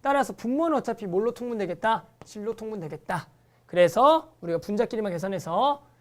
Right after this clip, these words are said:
일 곱하기 삼, 삼 더하기 이 곱하기 사 더하기 삼 곱하기 일, 삼 더하기 사 곱하기 영, 영, 오 곱하기 일, 오가 되겠다. 그래서 계산만 하게 되면 칠분의, 음, 칠, 그리고 십, 십오가 되겠네요.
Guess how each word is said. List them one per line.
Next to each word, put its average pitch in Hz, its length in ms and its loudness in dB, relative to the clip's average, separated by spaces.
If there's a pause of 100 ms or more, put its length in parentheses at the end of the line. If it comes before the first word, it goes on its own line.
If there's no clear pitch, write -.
(120)
일 233 140 0
곱하기 254 280 2
삼, 151 200 -10
삼 254 360 2
더하기 185 360 2
이 165 160 -10
곱하기 185 460 -4
사 202 320 4
더하기 165 400 -10 (340)
삼 180 160 -10
곱하기 180 300 -4
일, 240 140 2
삼 226 320 -4 (320)
더하기 185 380 4
사 196 180 2
곱하기 214 320 0
영, 262 260 4
영, 190 320 2
오 170 160 -6
곱하기 185 260 -6
일, 202 100 -4
오가 165 220 -10
되겠다. 151 380 -16 (500)
그래서 147 280 -8
계산만 196 380 -4
하게 196 140 -2
되면 226 560 -2
칠분의, 208 560 -12 (1200)
음, 151 120 -14
칠, 220 440 4
그리고 160 220 -12
십, 247 320 -4
십오가 190 420 -10
되겠네요. 160 340 -16